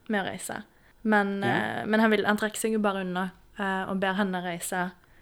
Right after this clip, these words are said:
Speaker 1: ikke ta kontakt, og så ser vi hvor vi er om et halvt år,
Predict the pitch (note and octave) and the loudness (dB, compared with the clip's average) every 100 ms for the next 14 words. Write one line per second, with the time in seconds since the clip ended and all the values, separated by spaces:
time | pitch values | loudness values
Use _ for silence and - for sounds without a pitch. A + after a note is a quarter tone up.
0 | - - - G#3+ G3+ F3+ G3 F#3 F3 - | -20 -10 -4 0 2 0 -2 -2 -4 -4
1 | - - _ _ _ _ _ - G3+ F#3 | -18 -20 _ _ _ _ _ -6 -2 -2
2 | F3+ F3+ - F3+ F#3 F3 - - G3 _ | 0 -2 -2 -6 -6 -4 -6 -8 -10 _
3 | _ F#3+ F#3 - B2+ | _ -4 -4 -4 -8